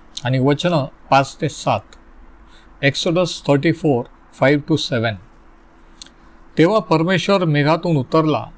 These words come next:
व तेथे त्याच्याजवळ उभा राहिला आणि त्याने परमेश्वर ह्या नावाची घोषणा केली.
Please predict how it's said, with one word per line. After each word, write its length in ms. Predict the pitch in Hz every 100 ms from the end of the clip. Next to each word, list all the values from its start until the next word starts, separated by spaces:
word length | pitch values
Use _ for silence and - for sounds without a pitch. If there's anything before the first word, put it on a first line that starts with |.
| - - - -
व 80 | 147
तेथे 480 | 151 175 175 226 214
त्याच्याजवळ 600 | - 151 147 180 170 151
उभा 280 | 120 143
राहिला 360 | 131 104 104 98 - - - - - - - - - - - - -
आणि 300 | 147 208 208
त्याने 320 | 170 156 165
परमेश्वर 680 | 160 139 143 185 - 190 170 -
ह्या 120 | 160
नावाची 600 | 156 135 139 139 - 123 - 131
घोषणा 400 | 110 113 - 131
केली. 340 | 113 104 101